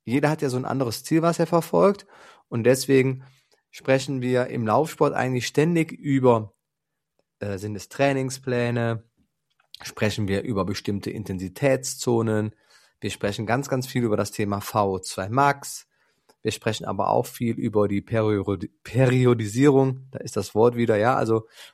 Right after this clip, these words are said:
um die Struktur im Lauftraining.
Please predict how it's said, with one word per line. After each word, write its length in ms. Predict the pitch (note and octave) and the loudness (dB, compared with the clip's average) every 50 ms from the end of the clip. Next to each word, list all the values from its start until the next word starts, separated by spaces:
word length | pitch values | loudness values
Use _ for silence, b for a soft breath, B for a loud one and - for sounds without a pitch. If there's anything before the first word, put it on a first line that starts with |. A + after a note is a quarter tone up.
| B - | B -6
um 220 | - A#2 A2+ A2 | -4 -2 -2 -2
die 80 | G#2+ G2+ | -4 -6
Struktur 800 | - - - A#2+ - _ - - - E3 D#3 D3 D3 C#3+ b b b b b b _ _ | -8 -8 -10 -10 -10 _ -10 -2 2 4 6 6 4 4 b b b b b b _ _
im 180 | C#3+ C#3+ C#3 C3 | 0 0 2 4
Lauftraining. 800 | B2+ B2+ B2+ B2+ C3 - - C3 B2+ B2+ B2+ B2+ B2+ B2 b | 4 4 4 4 2 -2 -4 -2 -2 0 -2 -2 -4 -6 b